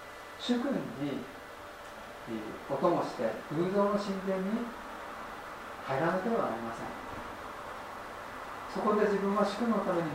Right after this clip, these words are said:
身をかがめなければなりません。どうかそのことをお許しください。というふうに、えー、ですね、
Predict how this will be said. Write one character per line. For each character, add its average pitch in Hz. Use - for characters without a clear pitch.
身 160
を 202
か 143
が -
め 170
な 190
け 233
れ 233
ば -
な 113
り -
ま 113
せ -
ん。 -
ど 165
う -
か -
そ -
の 143
こ 175
と 190
を 165
お -
許 -
し -
く 190
だ 185
さ 202
い。 -
と 127
い 127
う 120
ふ 117
う -
に、 110
え 135
ー、 170
で -
す -
ね、 -